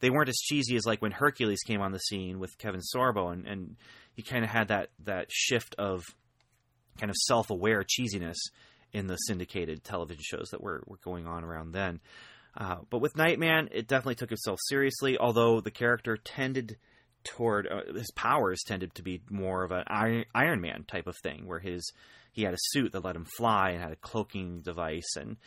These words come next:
and that kind of thing. He still had the whole, you know, hearing evil thoughts kind of thing going on. It,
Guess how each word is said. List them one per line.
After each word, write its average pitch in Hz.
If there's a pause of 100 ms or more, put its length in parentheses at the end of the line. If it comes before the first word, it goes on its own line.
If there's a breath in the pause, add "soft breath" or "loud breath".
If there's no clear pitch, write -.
(220 loud breath)
and 95
that 92
kind 90
of 87
thing. 98
He 127
still 170
had 147
the 117
whole, 117 (600 soft breath)
you 110
know, 90 (300)
hearing 131
evil 113
thoughts 110
kind 104
of 95
thing 98
going 92
on. 92 (420 loud breath)
It, -